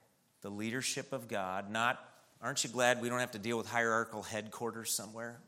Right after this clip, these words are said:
Okay. But the leadership of God. And that is manifested in so many ways. And let me say this, as we think about the importance of learning to follow the leadership of God, we keep in mind that our God is faithful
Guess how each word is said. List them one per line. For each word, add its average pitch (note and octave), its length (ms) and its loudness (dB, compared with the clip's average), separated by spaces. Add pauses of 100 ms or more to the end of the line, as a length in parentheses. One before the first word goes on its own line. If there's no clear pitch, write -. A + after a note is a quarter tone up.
(400)
Okay. F2 280 -14 (580)
But B2 120 0
the C3+ 80 -2
leadership D3 560 -2
of C3 140 -4
God. B2 440 -2
And C3 380 0
that F#3 180 8
is C#3 140 4
manifested C#3+ 680 4
in A2 60 -2
so D3+ 140 2
many C#3 140 0
ways. B2+ 260 4
And B2+ 60 0
let D#3+ 100 2
me E3+ 60 2
say D3 260 6
this, C#3 280 6
as A#2 120 2
we C3 120 2
think F#3+ 280 0
about A2+ 380 6 (300)
the B2 60 -2
importance C3 360 4
of B2 80 0
learning C#3+ 320 4
to B2+ 60 0
follow B2 280 2
the A#2 140 0
leadership B2 540 0
of G2 140 -8
God, G2 520 0 (1040)
we C3 160 2
keep F3 320 2
in B2+ 100 4
mind C3 580 4 (580)
that A2+ 360 4
our C3 220 6
God B2+ 260 4
is G2 180 2
faithful - 760 -4